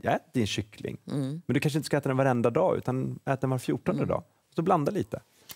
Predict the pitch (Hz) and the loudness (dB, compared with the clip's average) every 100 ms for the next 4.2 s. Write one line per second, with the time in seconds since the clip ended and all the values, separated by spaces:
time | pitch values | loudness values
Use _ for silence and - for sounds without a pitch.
0 | - 123 135 139 160 175 196 180 160 139 | -2 2 4 6 6 6 6 6 4 2
1 | - 110 - - 107 101 98 98 - 117 | 0 -2 -2 -6 -2 0 0 -2 -2 0
2 | 104 - 95 95 92 92 98 98 - 101 | 0 0 -4 -2 -2 0 0 0 0 0
3 | 107 107 107 95 - 98 - - 87 90 | 2 0 -2 -6 -4 -8 -8 -8 -6 -4
4 | 87 - | -4 -6